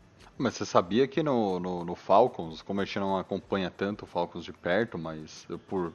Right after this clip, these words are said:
estar morando aqui na cidade dos Falcons, né, aqui em Atlanta, o pessoal fala isso do Julio Jones, que ele é um cara que sabe fazer uma rota longa, sabe,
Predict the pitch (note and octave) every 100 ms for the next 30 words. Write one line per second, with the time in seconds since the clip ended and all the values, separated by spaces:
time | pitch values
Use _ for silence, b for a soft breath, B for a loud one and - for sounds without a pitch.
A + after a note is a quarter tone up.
0 | - - G#2 G2+ F#2 F#2+ F#2 E2 F2+ F2
1 | - D#2+ F2+ G2+ F2 E2+ - E2 F2 F2
2 | E2+ D#2+ D#2+ E2+ D#2+ F2+ E2+ - F2 G2+
3 | - - B B B B - - G2+ -
4 | G2+ - G#2+ G#2 A2 - A2+ G#2+ G#2 F#2+
5 | A2 A2 G2 G2 F2 D#2 - F#2+ F#2+ F#2+
6 | - G2 G#2 G#2+ G#2+ - G2+ G#2 - G2+
7 | G#2 G2+ F#2+ F#2+ F#2 - F#2 E2+ F2 F#2+
8 | G#2 A2+ C#3 D#3 D3 B2+ - G#2+ G2 F#2+
9 | F2+ E2